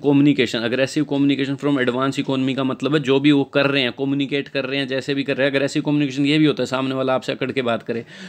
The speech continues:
तो एक तरह से यूँ aggressive communication कर रहे हैं इकोनॉमी में अपनी, मतलब रेट हाई कर रहे हैं। तो ये एक थर्ड शॉक की तरह मानना है उन्होंने मेंशन किया।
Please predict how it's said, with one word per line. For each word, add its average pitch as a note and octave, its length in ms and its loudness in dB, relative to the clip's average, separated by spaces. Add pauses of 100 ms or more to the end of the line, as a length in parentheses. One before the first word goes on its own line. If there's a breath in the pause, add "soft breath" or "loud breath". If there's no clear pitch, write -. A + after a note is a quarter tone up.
(120)
तो D#3+ 120 4
एक D#3 180 2
तरह D#3+ 160 0
से D3+ 120 -4
यूँ D3+ 180 0
aggressive D#3+ 500 0
communication D3+ 600 0
कर C3+ 120 0
रहे C#3+ 160 -2
हैं E3+ 460 -6
इकोनॉमी D#3 520 4
में D#3+ 160 2
अपनी, E3+ 340 -4 (460)
मतलब C#3+ 340 0
रेट D3 240 2
हाई C#3 280 0
कर D3 160 0
रहे A2+ 160 -2
हैं। G2 100 -6
तो D#3+ 120 -6
ये E3 140 0
एक - 80 -10 (100)
थर्ड E3 180 2
शॉक E3 240 -4
की D3 100 -4
तरह B2+ 180 -6
मानना G#2 280 -6
है G#2+ 60 -8
उन्होंने G#2 240 -8
मेंशन C3+ 380 0
किया। G#2+ 200 -4